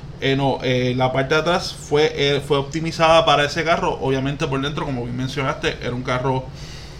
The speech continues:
eh, que tenía menos cosas, eh, en su interior, porque se reemplazaron por, por, por motivos de seguridad. Y las gomas, era, son unas gomas nuevas que finalmente desarrolló Michelin,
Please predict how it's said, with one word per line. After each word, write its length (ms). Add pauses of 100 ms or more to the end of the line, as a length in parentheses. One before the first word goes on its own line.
(200)
eh, 540 (520)
que 480
tenía 340
menos 320
cosas, 720 (120)
eh, 520
en 80
su 100
interior, 440 (960)
porque 280
se 100
reemplazaron 520
por, 240
por, 180 (640)
por 100
motivos 320
de 80
seguridad. 460 (1040)
Y 180
las 180
gomas, 440 (200)
era, 300
son 260
unas 200
gomas 240
nuevas 240
que 160
finalmente 540
desarrolló 440
Michelin, 580